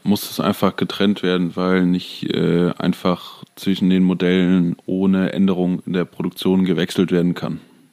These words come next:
Durch einen langen Gang vorbei an Umkleidekabinen und, äh, ja, Sample-Laboren sind wir dann Schutzbrillen bewaffnet,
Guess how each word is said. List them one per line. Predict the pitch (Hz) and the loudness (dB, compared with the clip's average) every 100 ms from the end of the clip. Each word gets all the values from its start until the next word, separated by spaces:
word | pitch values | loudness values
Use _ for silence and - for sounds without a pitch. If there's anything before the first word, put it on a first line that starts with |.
| _ _ _ _ _ _ _ _ _ _ - | _ _ _ _ _ _ _ _ _ _ -14
Durch | 101 95 | -12 -8
einen | 110 98 98 95 95 92 | -4 0 2 2 2 2
langen | 98 117 123 | 2 4 4
Gang | 104 107 120 113 82 90 | 4 4 4 4 2 -2
vorbei | - 92 101 104 104 | -2 -2 0 -2 -4
an | 95 95 95 | -4 -2 -2
Umkleidekabinen | 92 131 127 120 110 110 101 107 107 104 | -2 -2 0 0 0 -2 0 2 4 2
und, | - 90 90 90 90 - - | 0 -2 0 0 -2 -6 -10
äh, | 90 90 90 87 85 85 95 - - | -8 -6 -6 -6 -6 -8 -12 -20 -18
ja, | - - - - _ - _ - - _ | -10 -8 -10 -12 _ -20 _ -20 -20 _
Sample-Laboren | - 123 131 104 90 82 90 98 110 | -4 0 0 2 2 2 2 4 4
sind | 101 107 113 | 4 0 0
wir | 98 | 0
dann | 92 95 101 - - - - | 0 -2 -4 -8 -20 -20 -20
Schutzbrillen | - - - 147 - - 123 123 | -12 -6 -2 -2 -2 -2 2 4
bewaffnet, | 120 110 117 - 107 - | 4 2 0 -2 -4 -6